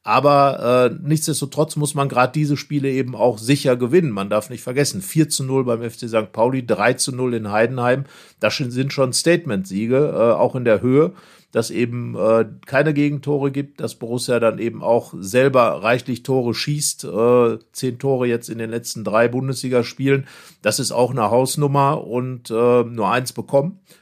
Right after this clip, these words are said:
Also von daher, da stimmt im Moment sehr, sehr viel, Yannick, und, äh,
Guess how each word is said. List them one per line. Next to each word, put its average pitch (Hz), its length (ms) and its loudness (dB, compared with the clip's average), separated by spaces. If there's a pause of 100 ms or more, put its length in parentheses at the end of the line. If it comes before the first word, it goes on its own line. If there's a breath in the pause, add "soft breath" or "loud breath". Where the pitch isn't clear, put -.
(120 soft breath)
Also 117 160 -6
von 120 220 -2
daher, 127 480 4
da 120 340 2
stimmt 156 360 -2
im 123 80 -6
Moment 127 440 -4
sehr, 117 360 2
sehr 139 200 2
viel, 165 500 -2
Yannick, 156 420 -2
und, 131 480 -8
äh, 123 340 4